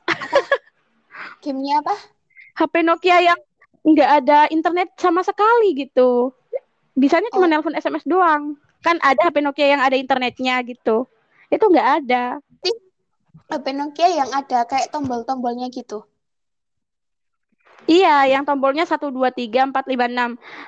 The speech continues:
Speaker 2: Terus
Speaker 1: Oh.
Speaker 2: tulisan itunya bukan qwerty, pokoknya keyboardnya.
Speaker 1: Iya, iya, tahu, tahu,
Speaker 2: Yang
Speaker 1: Wak,
Speaker 2: masih
Speaker 1: tahu.
Speaker 2: A, B,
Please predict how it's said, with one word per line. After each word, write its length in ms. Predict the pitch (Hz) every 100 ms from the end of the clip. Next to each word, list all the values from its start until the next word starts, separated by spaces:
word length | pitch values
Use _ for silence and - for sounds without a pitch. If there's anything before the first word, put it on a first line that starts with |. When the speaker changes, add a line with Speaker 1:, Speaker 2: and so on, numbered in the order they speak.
| -
Speaker 2:
Terus 240 | 233 277 226
Speaker 1:
Oh. 320 | 226 226 233
Speaker 2:
tulisan 480 | 262 254 262 254 254 _ _
itunya 540 | - 247 285 285 302 302 - _ _ - 262
bukan 320 | 277 294 294
qwerty, 640 | 285 302 349 302 294 294
pokoknya 340 | 285 262 254 277
keyboardnya. 720 | 285 247 269 269 247 247 262 _ _ -
Speaker 1:
Iya, 180 | 247 240
iya, 180 | - 226 226
tahu, 240 | 226 220
tahu, 160 | 226 226
Speaker 2:
Yang 140 | 269
Speaker 1:
Wak, 40 | 269
Speaker 2:
masih 160 | 285 311
Speaker 1:
tahu. 120 | 262
Speaker 2:
A, 20 |
B, 100 | 254